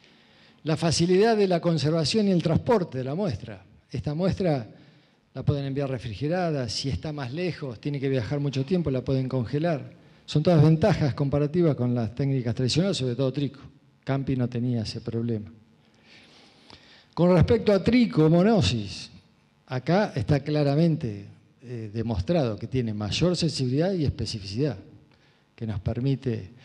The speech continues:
la sensibilidad la vimos, en la cantidad de muestras que obtenemos,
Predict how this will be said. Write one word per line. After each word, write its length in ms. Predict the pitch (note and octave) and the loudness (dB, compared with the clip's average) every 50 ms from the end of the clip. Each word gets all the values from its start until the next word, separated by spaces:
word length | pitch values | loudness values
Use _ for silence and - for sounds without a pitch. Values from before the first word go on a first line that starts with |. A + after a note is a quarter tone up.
| - - - - | -20 -20 -18 -12
la 80 | - G#2+ | -10 -4
sensibilidad 540 | - A#2+ A#2 G#2+ A#2+ B2 B2 C3+ D3 D3+ D3 | -2 -2 -2 0 0 2 2 4 4 4 6
la 80 | C#3 | 6
vimos, 500 | C#3 D#3 E3+ F3+ F3+ F#3 G3+ A3 - - | 6 6 6 6 6 4 2 0 -2 -6
en 60 | B2 | -8
la 100 | A#2 A2+ | -8 -6
cantidad 300 | A2 A2+ A2+ A2 A#2+ B2+ | -4 -4 -4 -2 -2 0
de 60 | B2+ B2+ | 0 2
muestras 600 | C3 C#3 C3+ B2 - A#2+ A#2+ A2 G2 F2+ - - - - - - - - - _ _ _ _ _ _ _ _ _ _ _ _ _ | 2 2 0 0 -2 -4 -6 -6 -6 -8 -12 -16 -20 -20 -20 -20 -20 -20 -20 _ _ _ _ _ _ _ _ _ _ _ _ _
que 80 | - B2 | -2 -2
obtenemos, 760 | A2 - - A#2+ A#2+ C3+ D3 D3 C#3 C3+ A#2 G2 - - | -2 -2 -2 0 2 2 2 4 2 2 0 0 -4 -8